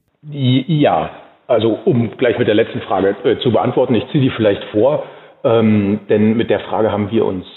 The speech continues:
auch einmal sehr intensiv, äh, beschäftigt und das, äh, mit Fachleuten auch mal volkswirtschaftlich, äh, kalkulieren, äh, lassen. Es ist tatsächlich so, dass jeder Euro, der in ein börsennotiertes Unternehmen investiert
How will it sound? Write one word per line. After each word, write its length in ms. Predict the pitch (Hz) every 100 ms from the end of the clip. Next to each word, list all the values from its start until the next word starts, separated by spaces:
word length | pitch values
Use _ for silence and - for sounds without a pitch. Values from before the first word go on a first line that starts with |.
| -
auch 160 | 110
einmal 320 | 127 110 104
sehr 140 | 101 95
intensiv, 400 | 101 95 92 139 - -
äh, 80 |
beschäftigt 640 | 95 101 - 131 - 180 107
und 120 | 92
das, 120 | 92 - -
äh, 160 | 92
mit 180 | 85 85
Fachleuten 680 | - - - 117 113 113 104
auch 160 | - -
mal 160 | 85
volkswirtschaftlich, 880 | - 101 - 104 - 92 - 90 - _ _ _ _
äh, 160 | 98
kalkulieren, 680 | 95 92 - 85 107 131 110
äh, 120 | -
lassen. 420 | 85 82 - 196 202 - _ _ -
Es 120 | 101
ist 160 | 110
tatsächlich 480 | - 78 - 123 - -
so, 280 | 87 117
dass 180 | 175 92 -
jeder 500 | 76 76 147 156 -
Euro, 540 | 92 110 135 208 196 - _
der 140 | 104
in 100 | 104
ein 260 | 107 92 87 -
börsennotiertes 840 | 101 110 139 143 117 - 123 117 117
Unternehmen 520 | 110 98 95 110 117
investiert 760 | 101 90 82 _ _ 104 143